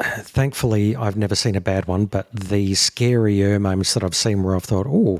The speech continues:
gee, that, that was a bit close and that could have ended badly," um,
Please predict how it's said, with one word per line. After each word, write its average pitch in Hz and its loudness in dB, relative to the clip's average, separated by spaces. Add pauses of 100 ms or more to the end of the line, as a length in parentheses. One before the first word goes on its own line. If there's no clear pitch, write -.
(140)
gee, 131 0
that, 117 -4
that 131 -2
was - -2
a - -4
bit 98 -4
close 113 0
and 120 2
that 113 -2
could - 0
have 101 0
ended 92 0
badly," 104 2 (640)
um, 107 2